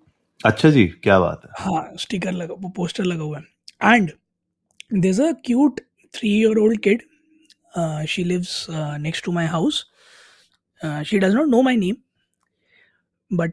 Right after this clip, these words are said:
Speaker 2: the way she addresses me is पांडा वाले भैया, पांडा वाले अंकल।
Speaker 1: ओहो, अच्छा, अच्छा। तभी मैं
Speaker 2: उसके
Speaker 1: सोचा भैया
Speaker 2: फादर
Speaker 1: तो नहीं
Speaker 2: भी,
Speaker 1: बोल रही होगी, अंकल ही
Speaker 2: हाँ,
Speaker 1: बोल रही
Speaker 2: अंकल ही
Speaker 1: होगी।
Speaker 2: बोलती है, हाँ, पांडा वाले अंकल।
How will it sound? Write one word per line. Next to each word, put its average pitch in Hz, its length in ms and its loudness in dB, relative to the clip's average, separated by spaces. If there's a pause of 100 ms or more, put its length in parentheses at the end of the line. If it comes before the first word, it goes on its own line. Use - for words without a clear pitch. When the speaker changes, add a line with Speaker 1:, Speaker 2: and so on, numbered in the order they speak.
(960)
Speaker 2:
the 175 140 0
way 202 120 2
she 226 180 2
addresses 190 340 -4
me 220 280 2
is 403 120 -4
पांडा 196 380 0
वाले 202 180 0
भैया, 156 300 -4 (380)
पांडा 190 200 0
वाले 196 160 0
अंकल। 160 320 -4 (440)
Speaker 1:
ओहो, 123 500 6
अच्छा, 107 320 -2
अच्छा। 110 420 -2 (680)
तभी 156 160 4
मैं 185 60 4
Speaker 2:
उसके 151 140 4
Speaker 1:
सोचा 98 240 2
भैया 127 140 6
Speaker 2:
फादर 156 60 2
Speaker 1:
तो 113 60 4
नहीं 110 100 4
Speaker 2:
भी, 107 60 2
Speaker 1:
बोल 110 140 6
रही 135 120 8
होगी, 147 180 8
अंकल 120 400 4
ही 160 60 6
Speaker 2:
हाँ, 196 80 4
Speaker 1:
बोल 185 100 6
रही 202 100 2
Speaker 2:
अंकल 220 160 2
ही 240 60 2
Speaker 1:
होगी। 220 120 2
Speaker 2:
बोलती 180 180 -2
है, 180 60 0
हाँ, 180 140 0
पांडा 185 320 -2
वाले 180 200 -2
अंकल। 165 340 -8